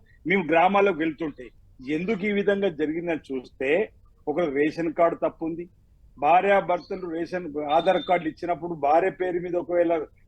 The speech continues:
రుణమాఫీ ఉంటే భర్త రేషన్ కా-, భర్త ఆధార్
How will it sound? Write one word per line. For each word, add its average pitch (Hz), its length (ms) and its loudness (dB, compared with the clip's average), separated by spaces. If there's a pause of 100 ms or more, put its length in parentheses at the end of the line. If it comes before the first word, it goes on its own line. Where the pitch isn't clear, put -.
(120)
రుణమాఫీ 190 600 0
ఉంటే 185 200 -2
భర్త 147 380 -4
రేషన్ 180 440 -4
కా-, 175 220 4 (320)
భర్త 160 260 -4
ఆధార్ 180 300 4